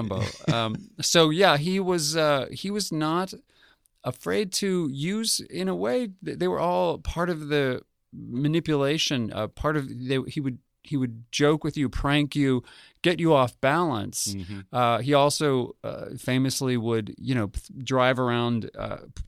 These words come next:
Speaker 2: p-, have you go on a, a, a drive in his convertible, uh, drinking, driving ninety miles an hour on a,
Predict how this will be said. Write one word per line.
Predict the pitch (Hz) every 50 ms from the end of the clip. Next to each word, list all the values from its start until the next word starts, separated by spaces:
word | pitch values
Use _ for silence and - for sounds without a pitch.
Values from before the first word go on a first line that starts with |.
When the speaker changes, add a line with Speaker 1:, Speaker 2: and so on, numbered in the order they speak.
| _ -
Speaker 2:
p-, | - -
have | - 123 123 123
you | 120
go | 113 127
on | 123 120 117
a, | 113 107
a, | - - 113 113 104 -
a | -
drive | 113 104 123 123 117 120 123
in | 120 120
his | 117 113 101 110
convertible, | - - 123 113 101 123 131 139 147 143 127 123 117 110 110 110 -
uh, | - 107 101 98 98 104
drinking, | 117 120 - 120 131 143 147 147 147 131 123 120
driving | 123 123 120 120 123 120 120
ninety | 117 117 120 120
miles | 120 120 117 113 104 117
an | 117
hour | 117 120 120 117 107
on | 107 107 104 104
a, | 101 95